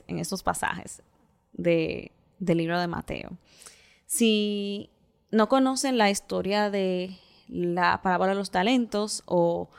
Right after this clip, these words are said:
en tal vez una versión más llana dice la parábola o los tres empleados, algo así. Y básicamente es el jefe, tiene tres empleados y a cada quien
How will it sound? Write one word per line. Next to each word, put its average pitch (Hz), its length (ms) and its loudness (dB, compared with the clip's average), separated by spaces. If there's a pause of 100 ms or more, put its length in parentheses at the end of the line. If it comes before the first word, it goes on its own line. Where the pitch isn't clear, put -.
(680)
en 185 240 6
tal 185 200 4
vez 180 180 0
una 185 200 0
versión 185 380 -2
más 175 280 -4
llana 175 240 -2
dice 175 260 -6
la 170 240 -4
parábola 175 880 -4 (500)
o 175 300 4
los 175 180 -2
tres 196 600 -2
empleados, 180 600 2
algo 165 260 -2
así. 233 280 -4 (560)
Y 262 280 6
básicamente 254 1080 2
es - 340 -6 (540)
el 175 160 4
jefe, 330 380 4 (500)
tiene 180 240 2
tres 175 260 -4
empleados 185 680 2
y 196 80 -4
a 180 120 -8
cada 180 340 -2
quien 196 480 -2